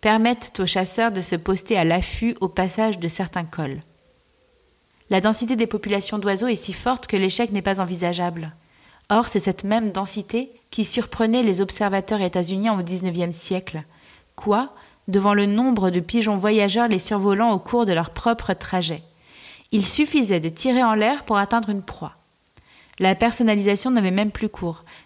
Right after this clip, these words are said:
Mêlée dans la masse, la proie n'est rien d'autre qu'un représentant indifférencié de son espèce. Mais si le nombre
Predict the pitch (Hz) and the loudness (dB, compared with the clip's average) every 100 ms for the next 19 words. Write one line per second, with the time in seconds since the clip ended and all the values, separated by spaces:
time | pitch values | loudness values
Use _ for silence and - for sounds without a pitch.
0 | - 202 240 247 220 196 185 202 247 202 | -4 2 4 4 4 2 2 0 2 0
1 | 180 - - 226 233 175 196 214 202 240 | 0 0 0 2 2 0 0 0 0 -2
2 | 202 180 170 202 214 220 214 202 180 - | -4 -6 -4 -2 0 0 0 -2 -4 0
3 | 240 226 220 202 196 - 214 196 185 185 | 0 0 -2 -4 -4 -4 -4 -4 -4 -6
4 | - - 143 - - - _ _ - - | -6 -8 -8 -8 -12 -16 _ _ -20 -20
5 | - - _ - 208 214 - 285 247 214 | -20 -20 _ -4 0 0 2 4 6 4
6 | 240 262 208 | 2 0 -2